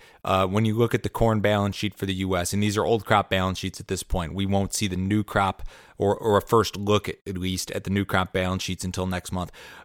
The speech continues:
But on the old crop corn balance sheet, you know, they left the twenty nineteen U S production numbers unchanged. No,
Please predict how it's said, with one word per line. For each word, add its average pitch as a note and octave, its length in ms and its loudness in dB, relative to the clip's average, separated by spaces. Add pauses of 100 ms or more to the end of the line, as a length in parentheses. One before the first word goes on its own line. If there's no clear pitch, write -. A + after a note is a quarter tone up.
But G2+ 260 2 (800)
on A2+ 60 4
the A#2+ 80 6
old C3+ 160 6
crop C3 200 8
corn B2 200 6
balance A#2+ 260 6
sheet, A2+ 160 -2
you G2+ 100 0
know, G#2+ 80 4
they G#2 120 4
left A2 180 4
the - 60 -14
twenty A2 260 0
nineteen G#2 400 2
U G#2+ 100 4
S G#2 120 4
production G#2 500 0
numbers G#2 280 2
unchanged. F2+ 540 0
No, F#2+ 160 0